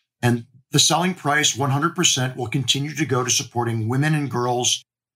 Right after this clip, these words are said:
the L G B T Q I A community, and people affected by H I V and aids. And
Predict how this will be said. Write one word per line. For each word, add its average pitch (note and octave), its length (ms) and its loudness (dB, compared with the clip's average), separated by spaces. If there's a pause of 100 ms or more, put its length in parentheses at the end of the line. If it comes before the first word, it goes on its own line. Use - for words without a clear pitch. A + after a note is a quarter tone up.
(160)
the A#2 140 2
L C#3+ 300 2
G C3+ 260 2
B B2+ 240 -2
T C3 240 -2
Q C3+ 300 -2
I B2 180 6
A A#2+ 340 -2
community, A#2 680 -2 (420)
and C3+ 200 2
people E3+ 360 4
affected C3 400 -2
by - 140 0
H A#2+ 280 0
I A2+ 120 0
V G#2+ 140 0
and G#2+ 120 0
aids. G#2 520 -4 (500)
And A#2+ 380 2